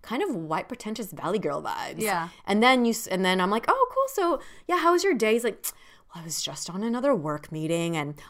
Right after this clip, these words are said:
Speaker 1: I'm trying to do a better job about having boundaries, and that's been successful. I, like, shut down my," and I was like, "Oh." So just, like, entertaining him by asking more questions about his work,
Speaker 2: Mm.
Speaker 1: but realized that he was just answering them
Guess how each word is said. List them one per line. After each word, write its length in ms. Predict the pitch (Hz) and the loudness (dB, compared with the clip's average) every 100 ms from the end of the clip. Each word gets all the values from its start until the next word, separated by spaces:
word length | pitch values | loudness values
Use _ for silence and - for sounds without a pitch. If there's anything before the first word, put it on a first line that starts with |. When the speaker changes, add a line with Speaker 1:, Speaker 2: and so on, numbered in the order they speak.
| - | -10
Speaker 1:
I'm 140 | 151 | -10
trying 320 | 151 - 160 214 | -8 -6 0 2
to 80 | |
do 200 | 214 233 | 2 4
a 60 | 208 | 2
better 280 | - 175 208 | 2 0 0
job 280 | 202 214 208 | 2 0 2
about 240 | 220 226 | 2 2
having 300 | 208 233 262 | 2 0 0
boundaries, 920 | 165 147 165 175 185 185 185 190 180 | -2 -4 -4 -2 0 2 2 0 -2
and 240 | 175 165 - - | -4 -6 -10 -12
that's 200 | - 185 | -12 -10
been 140 | - 262 | -4 -2
successful. 600 | 247 - 202 220 - 165 | -2 -4 -2 -2 -2 -2
I, 80 | 160 | -2
like, 160 | 156 | -4
shut 320 | - - 170 - | -4 -4 -4 -4
down 280 | 170 165 | -2 -2
my," 120 | 165 156 | -2 -2
and 100 | 185 | 0
I 60 | |
was 80 | 202 | 0
like, 120 | 277 - | 0 4
"Oh." 160 | 466 | 4
So 160 | 180 233 | 4 2
just, 160 | 302 | 4
like, 160 | 349 - - - - - | 2 0 -12 -20 -8 2
entertaining 520 | 214 208 - 202 190 | 4 4 2 0 2
him 100 | 175 | 4
by 80 | 165 | 4
asking 320 | 170 175 185 | 4 2 0
more 100 | 170 | -2
questions 420 | - 156 - 160 | -2 -6 -4 -6
about 140 | 147 135 | -4 -6
his 120 | 131 | -6
work, 320 | 156 151 208 | -2 2 2
Speaker 2:
Mm. 320 | 196 190 180 | 0 -6 -4
Speaker 1:
but 100 | 180 196 | 2 6
realized 420 | 208 269 262 240 | 8 8 6 4
that 120 | 175 | -2
he 180 | - 208 | -4 2
was 340 | 208 190 - _ - | 2 2 -2 _ -4
just 180 | 208 - | -4 0
answering 400 | 220 339 196 185 | 2 4 6 4
them 380 | 165 170 247 - | 4 2 0 -6